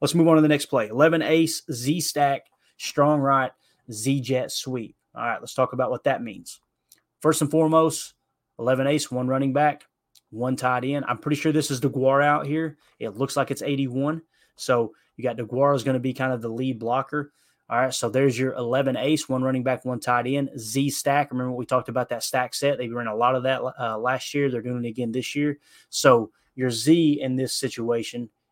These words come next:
is right here. It's gonna be Jayden Reed, okay? So Z stack, and we're going strong right, of course, is your, uh, your tight ends on the right side of the formation. We're going Z jet sweep, okay? So it's gonna be a jet sweep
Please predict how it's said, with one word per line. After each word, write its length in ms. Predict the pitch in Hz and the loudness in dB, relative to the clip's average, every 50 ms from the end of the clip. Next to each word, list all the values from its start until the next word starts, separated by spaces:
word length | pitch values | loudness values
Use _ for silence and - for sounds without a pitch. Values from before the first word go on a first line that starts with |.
| _ - | _ -12
is 180 | 120 110 101 117 | -10 -8 -2 0
right 180 | 127 120 117 | 2 2 2
here. 140 | 110 131 135 | 2 0 -2
It's 120 | 120 - - | -2 -2 -2
gonna 140 | 135 123 | -4 -2
be 80 | 120 117 | -2 -2
Jayden 360 | 110 123 123 123 117 120 117 | 2 2 2 2 2 -2 -4
Reed, 280 | 120 131 131 120 107 104 | -4 -4 -4 -4 -4 -8
okay? 240 | 101 - 123 120 113 | -6 -4 -4 -4 -4
So 200 | - - 120 113 | -4 -4 -4 -4
Z 280 | 104 101 123 135 139 | -4 -2 -2 -2 -2
stack, 500 | - - - 151 151 160 165 - - _ _ _ _ _ _ - | -2 -2 0 2 2 2 0 -2 -4 _ _ _ _ _ _ -10
and 100 | 120 120 | -6 -4
we're 120 | 120 123 113 | -2 -2 2
going 440 | 127 131 127 123 120 117 110 107 101 _ - - - | 4 4 4 4 0 -2 -4 -6 -8 _ -20 -16 -10
strong 420 | - - - - 131 127 135 139 | -10 -6 0 2 4 4 4 4
right, 260 | 131 135 139 143 143 | 4 4 4 4 4
of 80 | 139 135 | 2 0
course, 460 | - 143 147 147 147 143 - - - _ _ _ _ _ _ _ _ _ _ _ _ _ - | 0 2 2 2 2 2 0 -6 -10 _ _ _ _ _ _ _ _ _ _ _ _ _ -8
is 280 | - 131 123 117 110 - | -4 -2 -2 -2 -2 -2
your, 220 | 127 123 120 120 | -2 0 0 2
uh, 200 | 117 117 113 113 - _ _ _ _ _ _ _ - | 2 2 0 -2 -4 _ _ _ _ _ _ _ -12
your 80 | 117 107 | -8 0
tight 240 | - 127 123 127 | 6 6 6 6
ends 160 | 127 127 123 120 | 6 2 0 0
on 80 | 123 | -2
the 80 | 120 120 | 0 2
right 220 | 123 127 127 120 | 2 2 2 2
side 160 | - 131 123 | 0 0 0
of 60 | 120 110 | -2 -2
the 60 | - | -4
formation. 640 | 135 127 117 120 131 147 147 - - 160 156 147 147 _ _ _ _ _ _ - | -2 -2 0 0 0 0 0 0 -2 -2 -2 -2 -6 _ _ _ _ _ _ -6
We're 100 | 123 120 | -4 0
going 300 | 127 131 123 120 120 117 | 0 0 0 0 -2 -4
Z 420 | 110 110 113 131 147 165 170 165 | -6 -4 0 2 2 4 4 0
jet 380 | 139 107 135 147 147 143 - - | -2 0 2 4 4 2 2 -2
sweep, 480 | - - - 139 147 127 104 - _ _ _ _ - | -6 -4 0 0 0 -2 -2 -8 _ _ _ _ -16
okay? 380 | 117 - - 123 123 123 120 _ _ _ _ | -12 -6 -4 -2 -2 -4 -6 _ _ _ _
So 120 | - - | -8 -8
it's 120 | 117 - - | -6 -4 -2
gonna 120 | 135 123 | -2 -2
be 140 | 117 117 113 | -2 -2 -6
a 60 | 107 | -6
jet 320 | 107 113 131 143 147 - | -2 2 2 2 2 2
sweep 440 | - - - 147 151 135 127 127 _ | -2 -2 0 2 2 2 0 -2 _